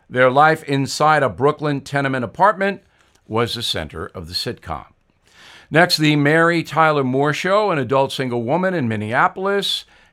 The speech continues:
is gonna make it after all. Great show, stellar performers. mash comes in next. The program spent eleven seasons covering the Korean War,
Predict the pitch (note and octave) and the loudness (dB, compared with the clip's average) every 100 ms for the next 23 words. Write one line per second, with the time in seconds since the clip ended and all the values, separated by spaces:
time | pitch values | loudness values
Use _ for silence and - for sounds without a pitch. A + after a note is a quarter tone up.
0 | _ - D3+ A#2+ E3 F3 E3 F#3 F#3+ G3+ | _ -2 0 4 4 4 4 2 2 4
1 | G#3+ A3 A#3 C4+ D3 - _ _ _ - | 2 2 2 4 2 0 _ _ _ -14
2 | F#2+ C3+ F#3+ G#3 - - F#3 F#3+ F#3+ F#3 | 0 4 4 2 -4 2 6 6 4 0
3 | - - - - C#3 C#3 D3 D3 D3 - | -4 -4 -4 -2 2 4 4 2 -2 -6
4 | A#2+ - G2+ E2 A1 G1+ - - _ _ | -14 -10 -8 -10 -12 -20 -20 -20 _ _
5 | _ - - - _ B2 E3+ G#3+ C#3 - | _ -20 -20 -20 _ 2 6 6 4 -2
6 | - - - _ _ - B2+ B2 A2+ C3+ | -10 -10 -16 _ _ -2 0 2 2 0
7 | D#3 F3 - - - _ _ _ _ - | 2 0 -2 -12 -20 _ _ _ _ -12
8 | - D#3 C#3+ D#3 D3+ B2+ D3 C#3 C#3 A#2 | 4 6 6 6 4 2 0 -2 -2 -2
9 | A#2 A#2 C#3+ E3+ D3+ C#3 B2 D3+ - - | 2 2 0 -6 -6 -8 -6 -8 -6 -2
10 | A#2 B2+ C3+ C3 - B2+ C3+ B2+ B2 D#3 | -2 -2 -4 -8 -8 -6 -4 -4 -4 2
11 | G3 D3 C#3 D3+ | 4 6 4 0